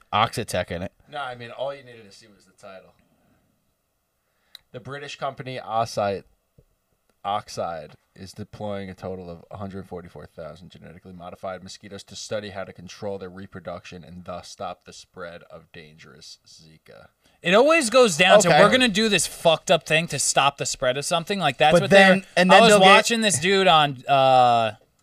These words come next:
Speaker 3: some podcast talking about, like, how Fauci studies,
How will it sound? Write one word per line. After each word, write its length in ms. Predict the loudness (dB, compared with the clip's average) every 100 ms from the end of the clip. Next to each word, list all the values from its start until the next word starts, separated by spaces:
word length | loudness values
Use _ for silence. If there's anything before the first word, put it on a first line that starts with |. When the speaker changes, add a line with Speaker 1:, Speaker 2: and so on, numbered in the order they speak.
| _ -8
Speaker 3:
some 180 | -6
podcast 640 | -2 -2 -2 -2 -6 -6 -10
talking 380 | -4 -4 -4 -8
about, 400 | -6 -4 -4 -6 _ _ _ _ _ _ _ -8
like, 160 | -8
how 180 | -2 -2
Fauci 540 | -2 -4 -4 -4 -8 -8
studies, 840 | -6 -6 -6 -6 -8 -6 -6 -8